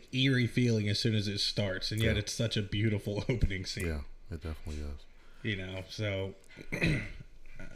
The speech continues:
Speaker 2: And then pretty much as, as soon as they get there,
Speaker 1: Mm-hmm.
Speaker 2: and you just see Jack and the way he looks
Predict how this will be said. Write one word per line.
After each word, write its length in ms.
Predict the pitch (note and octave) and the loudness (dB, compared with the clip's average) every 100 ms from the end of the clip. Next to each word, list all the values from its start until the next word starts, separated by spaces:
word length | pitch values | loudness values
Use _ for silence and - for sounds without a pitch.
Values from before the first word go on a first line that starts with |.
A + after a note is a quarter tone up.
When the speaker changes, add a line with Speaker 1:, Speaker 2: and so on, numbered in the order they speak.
| - - - - | -14 -14 -10 -4
Speaker 2:
And 100 | G2+ | 2
then 140 | A2 G#2+ | 2 6
pretty 220 | F3+ A#3+ | 8 8
much 180 | D#3 B2+ | 6 2
as, 220 | G#2 F#2 - | 0 0 0
as 140 | G2 | 0
soon 280 | - F#3+ G3 | 2 2 2
as 300 | F3 - - G2+ - - | 0 -4 -10 -14 -12 -4
they 160 | F#2 | -2
get 320 | D#2+ G#2 C#3 - - | 2 4 2 -2 -14
there, 180 | D2 - - - - | -14 -14 -18 -12 -6
Speaker 1:
Mm-hmm. 200 | B2 D#3 - - - F#2+ | -4 -4 -8 -16 -8 -4
Speaker 2:
and 80 | |
you 120 | F2 F2 | -4 -4
just 400 | - F#2 - - | -2 -2 -2 -4
see 460 | F2+ E2+ E2 D#2+ - - - - D#2+ | -2 -2 -2 -4 -8 -14 -14 -12 -4
Jack 460 | F2 E2+ E2 - | -2 0 -2 -4
and 100 | E2+ | -4
the 60 | E2 | -2
way 160 | D#2+ D#2+ | -2 -4
he 260 | - D#2+ | -8 -6
looks 600 | D#2+ F2 F2 - - - | 0 0 -2 -8 -16 -16